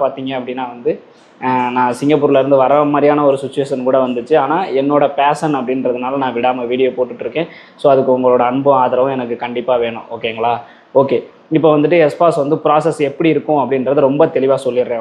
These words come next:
ஓகேங்களா? இப்போ வந்து ஒரு கம்பெனில வந்துட்டு, அ, எஸ் பாஸுக்கு வந்து எடுக்கணும் அப்படின்னு சொல்லி முடிவு பண்ணிட்டாங்க அப்படின்னு வச்சுக்கோங்களேன். எஸ் பாஸ் எடுக்கணும் அப்படின்னு முடிவு பண்ணிட்டாங்கன்னா, first அவங்க என்ன பண்ணுவாங்க அப்படின்னு கேட்டிங்கன்னா,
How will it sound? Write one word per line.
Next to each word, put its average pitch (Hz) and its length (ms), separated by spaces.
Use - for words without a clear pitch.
ஓகேங்களா? 120 460
இப்போ 165 200
வந்து 165 180
ஒரு 165 160
கம்பெனில 165 640
வந்துட்டு, 135 440
அ, 143 140
எஸ் 170 260
பாஸுக்கு 180 260
வந்து 151 200
எடுக்கணும் 165 640
அப்படின்னு 160 180
சொல்லி 156 240
முடிவு 151 420
பண்ணிட்டாங்க 139 320
அப்படின்னு 135 380
வச்சுக்கோங்களேன். 117 580
எஸ் 135 180
பாஸ் 180 260
எடுக்கணும் 156 380
அப்படின்னு 156 220
முடிவு 147 300
பண்ணிட்டாங்கன்னா, 123 460
first 185 320
அவங்க 185 240
என்ன 156 260
பண்ணுவாங்க 156 520
அப்படின்னு 139 200
கேட்டிங்கன்னா, 131 340